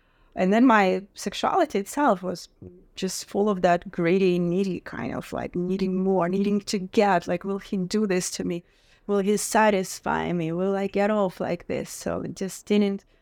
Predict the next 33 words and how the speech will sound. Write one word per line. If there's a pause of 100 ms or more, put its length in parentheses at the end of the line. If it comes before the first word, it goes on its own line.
(200)
take
to
me,
di-,
didn't
come
to
me
so
naturally.
It
was
my
personal (320)
path
of
healing
that
brought
me
to
that
place,
because
ultimately (420)
it's
not
the
trick
that
you
just
get